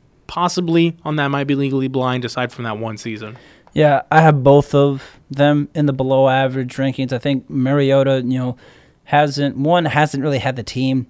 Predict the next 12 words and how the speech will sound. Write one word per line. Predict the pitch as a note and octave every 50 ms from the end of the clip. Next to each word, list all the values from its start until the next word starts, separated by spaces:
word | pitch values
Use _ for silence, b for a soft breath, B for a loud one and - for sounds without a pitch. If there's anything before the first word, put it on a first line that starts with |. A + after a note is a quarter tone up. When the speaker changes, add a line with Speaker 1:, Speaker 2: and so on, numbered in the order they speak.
| _ _ _
Speaker 2:
before | - - - C#3 C3+ C3+ C3+
this | B2+ A#2 D#3 - A#2 - -
year. | C3 C3 B2+
The | A2+ A#2 A2+
Titans | - - C3+ C3+ A2+ B2+ B2 A2+ A#2
weren't | A2+ B2 B2+ A2+
very | A#2+ B2 B2+ C3 A#2+
good. | A2 A#2+ A#2+ B2 A#2 - B B B B B B B
And | - C3+ C3 B2+ B2+ A#2+ G#2+ b b b b b _
Derek | - D3 D3 A2 - -
Carr, | - C3+ C3 C3 B2+ B2 A#2+ - _ _ _ _
uh, | A#2+ A#2+ A#2 A2+ A2 G#2+ G#2